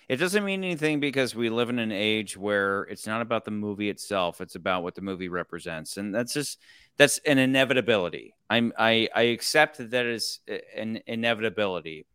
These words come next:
but in, in a vacuum, in a vacuum, would, uh, no, undoubtedly, uh, Cillian Murphy will be a contender.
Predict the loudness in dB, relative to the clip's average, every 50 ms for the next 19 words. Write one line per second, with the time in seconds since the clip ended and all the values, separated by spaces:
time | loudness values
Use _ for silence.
0 | _ 0 0 0 0 -2 _ _ _ _ _ _ _ _ _ 2 4 4 4 4
1 | 0 2 2 4 6 6 4 4 6 6 6 6 6 2 -4 -8 -8 -8 -10 -14
2 | -20 _ _ _ _ _ _ _ -10 -4 0 2 2 2 2 4 8 8 8 8
3 | 8 4 -2 -2 -2 -2 -4 -4 -8 -10 -12 _ _ _ _ _ _ _ _ _
4 | _ _ _ _ _ _ _ -2 2 4 4 4 2 -4 _ -20 -20 _ _ -2
5 | -2 -2 -2 -4 -8 -12 -12 -10 -10 -10 -6 -2 2 6 8 8 8 8 6 2
6 | -4 -6 -6 -2 0 2 2 2 2 6 8 10 10 8 6 4 -2 -2 0 0
7 | 0 2 0 0 -2 -4 -6 -4 -2 0 2 2 2 2 0 -2 -6 -10 -4 -4
8 | -2 -2 0 -2 -2 -2 -2 -4 -4 -4 -6 -8 -6 -6 -8 -8 -8 -6 -4 -4
9 | -4 -4 -6 -12 _ -14 -14 -14 -16 -16 -14 -12 -12 -12 -14 -16 -18 -18 -20